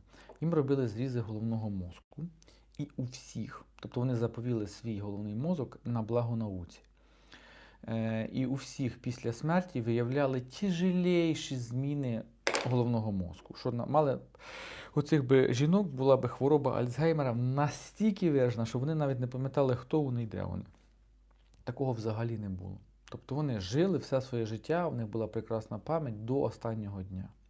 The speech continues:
Чому? Тому що більшість черниць туди попадали після якихось трагедій.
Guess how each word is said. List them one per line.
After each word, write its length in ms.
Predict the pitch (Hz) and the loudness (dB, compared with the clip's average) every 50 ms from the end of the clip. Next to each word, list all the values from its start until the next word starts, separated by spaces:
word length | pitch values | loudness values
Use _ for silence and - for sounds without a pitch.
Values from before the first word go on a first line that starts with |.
| _ _ _ _ _ _ _ _ _ - - - | _ _ _ _ _ _ _ _ _ -20 -20 -20
Чому? 380 | - - - 127 120 110 98 85 - - _ _ _ _ _ _ _ _ _ _ _ _ - - - - - - - - - - | -10 -6 -4 -2 -2 -4 -4 -8 -12 -16 _ _ _ _ _ _ _ _ _ _ _ _ -20 -20 -20 -20 -20 -20 -20 -20 -12 -4
Тому 120 | - 160 170 | -2 -2 -2
що 140 | - - | -2 -2
більшість 320 | 139 143 180 180 - 185 - | -2 0 -2 0 -2 -4 -2
черниць 300 | - 151 143 156 175 170 | -2 -2 0 0 -2 -2
туди 220 | - - 139 143 | -2 -2 -2 -2
попадали 480 | 143 - 123 - 127 127 143 160 170 160 | -2 -2 -2 0 0 2 2 2 2 0
після 200 | 160 - - 127 | -2 -2 -4 -4
якихось 380 | 123 127 - - - - - | -4 -6 -10 -12 -10 -10 -10
трагедій. 600 | - - 123 120 110 110 107 98 90 90 95 - | -6 -4 -4 -4 -2 -4 -4 -6 -6 -8 -10 -14